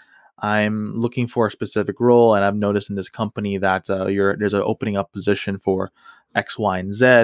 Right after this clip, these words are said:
um, and I think I'm a good candidate," uh, or something aro-, along those lines. Uh, what is the best way to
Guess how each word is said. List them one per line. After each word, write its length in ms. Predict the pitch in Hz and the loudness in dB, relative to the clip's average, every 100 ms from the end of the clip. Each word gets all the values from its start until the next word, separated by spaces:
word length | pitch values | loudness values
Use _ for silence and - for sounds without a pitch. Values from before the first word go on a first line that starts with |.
| 117 _ _ _ - | 2 _ _ _ -4
um, 420 | 107 101 98 95 - | 0 4 2 0 -2
and 100 | 101 | 0
I 80 | 107 | 0
think 180 | 113 | -2
I'm 100 | 104 | -4
a 40 | 98 | -4
good 160 | 101 | -4
candidate," 540 | - 120 117 110 110 - _ _ _ _ - | -2 2 2 4 0 -2 _ _ _ _ -12
uh, 220 | 95 95 | -8 -4
or 120 | 107 107 | -2 0
something 320 | 131 123 120 | 0 0 0
aro-, 280 | 107 101 - | 2 2 2
along 340 | 117 113 110 | 2 4 4
those 240 | 107 104 107 | 4 2 2
lines. 500 | 101 101 104 - - | 0 0 -2 -8 -10
Uh, 240 | 104 95 104 | -6 -2 -2
what 260 | 113 151 | 2 4
is 120 | 294 285 | 4 2
the 80 | |
best 340 | - 127 139 - | 2 2 0 0
way 220 | 113 113 | 4 4
to 240 | 110 101 | 2 -2